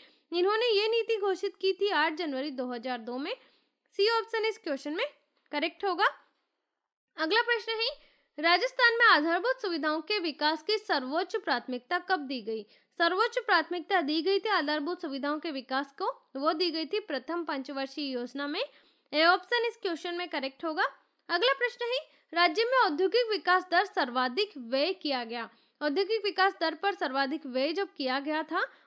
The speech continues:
वो व्यय किया गया था पांचवी पंचवर्षीय योजना में। ए ऑप्शन इस क्वेश्चन में करेक्ट होगा। प्रवासी राजस्थानियों को प्रदेश के विकास में भागीदारी बढ़ाने हेतु प्रोत्साहित करने के उद्देश्य से स्थापित संस्थान कौन सा है?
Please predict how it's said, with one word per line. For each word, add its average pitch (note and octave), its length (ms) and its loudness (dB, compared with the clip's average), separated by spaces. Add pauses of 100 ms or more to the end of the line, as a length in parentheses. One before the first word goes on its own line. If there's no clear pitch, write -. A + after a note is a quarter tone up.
(120)
वो D#4+ 120 2
व्यय D4+ 240 2
किया F#4 240 2
गया C4 240 -2
था D#4+ 180 -2
पांचवी E4 580 0
पंचवर्षीय C#4 760 -4
योजना A#3 340 -4
में। A3 180 -12 (400)
ए E4+ 200 2
ऑप्शन F#4 380 2
इस D#4+ 160 -6
क्वेश्चन D4 360 -4
में A4+ 120 -2 (480)
करेक्ट F4 320 -2
होगा। F#4 200 0 (440)
प्रवासी G4+ 420 4
राजस्थानियों G4 640 2
को A#4 120 -2
प्रदेश E4+ 500 -2
के A#4 160 -2
विकास C#4 460 -2
में F#4 160 -4
भागीदारी E4+ 520 0
बढ़ाने C4 380 -2
हेतु D#4 340 -4 (420)
प्रोत्साहित F#4 420 0
करने A4+ 300 -2
के G#4+ 120 -4
उद्देश्य D#4 360 -4
से F#4+ 220 -2
स्थापित F4 500 -4
संस्थान C#4 480 -6
कौन B3+ 220 -4
सा B3+ 140 -10
है? A#3 140 -8